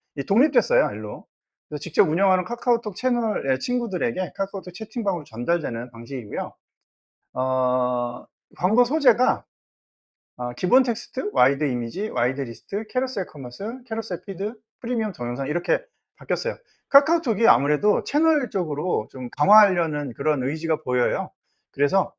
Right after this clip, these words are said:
이쪽으로 마치 디스플레이 광고처럼 굉장히 많은 유형의 광고 상품으로 좀 범위가 넓어졌다라고 볼 수 있는데요.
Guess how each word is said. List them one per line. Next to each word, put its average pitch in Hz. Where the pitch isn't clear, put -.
이쪽으로 165
마치 117
디스플레이 220
광고처럼 147
굉장히 185
많은 156
유형의 143
광고 117
상품으로 202
좀 117
범위가 165
넓어졌다라고 123
볼 123
수 127
있는데요. 110